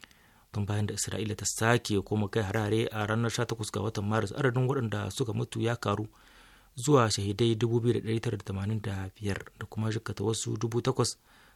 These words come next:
da ɗari da talatin da bakwai. A dunkule, tun fara yakin ko kuma harin Isra'ila a ranar bakwai ga watan Oktoba na shekarar dubu biyu da ashirin da uku, adadin waɗanda suka mutu a yanzu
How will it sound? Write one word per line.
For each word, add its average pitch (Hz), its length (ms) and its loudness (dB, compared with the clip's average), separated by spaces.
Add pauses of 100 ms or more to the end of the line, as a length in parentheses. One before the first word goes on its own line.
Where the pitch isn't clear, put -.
(100)
da 123 60 -4
ɗari 113 460 0
da 104 220 -2
talatin 101 440 -2
da 98 280 -2
bakwai. 95 320 -2 (1700)
A 110 80 -4
dunkule, 104 540 2
tun 110 180 2
fara 110 340 2
yakin 104 600 0
ko 107 120 -2
kuma 107 160 -2
harin 107 300 0
Isra'ila 110 440 0
a 101 40 -4
ranar 107 220 0
bakwai 110 240 0
ga 104 80 0
watan 110 220 0
Oktoba 127 440 4 (480)
na 139 60 2
shekarar 131 300 6
dubu 131 200 2
biyu 139 80 6
da - 100 2
ashirin 117 320 0
da 98 140 0
uku, - 340 -4
adadin 110 260 0
waɗanda 98 440 -2
suka - 240 -4
mutu 110 340 -2
a 95 380 -8
yanzu 98 400 -2